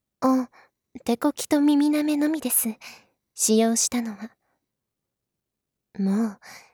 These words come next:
私のおまんこはあなた専用。そう決めましたので、それ以外の場所を駆使していこうと考えております。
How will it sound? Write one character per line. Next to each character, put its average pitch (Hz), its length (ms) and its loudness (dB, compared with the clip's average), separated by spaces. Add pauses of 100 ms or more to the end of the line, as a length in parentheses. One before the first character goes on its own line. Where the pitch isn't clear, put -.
(600)
私 233 400 2
の 247 240 2
お 240 40 4
ま 254 180 2
ん 262 40 -6
こ - 200 -10
は 202 240 -8 (600)
あ 190 100 -6
な 202 140 -2
た 196 160 -12
専 208 380 -4
用。 214 100 -8 (1080)
そ 208 260 -2
う 214 60 -4
決 - 140 -2
め 233 120 2
ま 254 100 0
し - 120 0
た 240 100 -2
の 202 140 -6
で、 - 220 -16 (1160)
そ 196 220 0
れ 214 160 2
以 233 120 2
外 220 200 0
の 175 160 -6
場 180 120 -6
所 208 240 -8
を 208 40 -10
駆 - 160 -8
使 - 180 0
し - 120 -2
て 196 100 -6
い 180 120 -8
こ - 200 -14
う 220 60 -10
と - 120 -12 (160)
考 190 240 -6
え 208 140 -4
て 185 160 -8
お 170 40 -10
り 190 120 -12
ま 190 120 -14
す。 - 240 -14